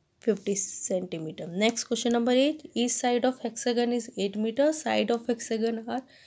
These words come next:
six. Perimeter of hexagon eight into six is forty-eight meter. Next question number eleven, a piece of string thirty centimeter long,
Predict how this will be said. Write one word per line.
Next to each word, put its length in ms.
six. 420
Perimeter 600
of 140
hexagon 580
eight 180
into 240
six 320
is 180
forty-eight 640
meter. 300
Next 300
question 300
number 180
eleven, 440
a 80
piece 320
of 240
string 300
thirty 400
centimeter 580
long, 300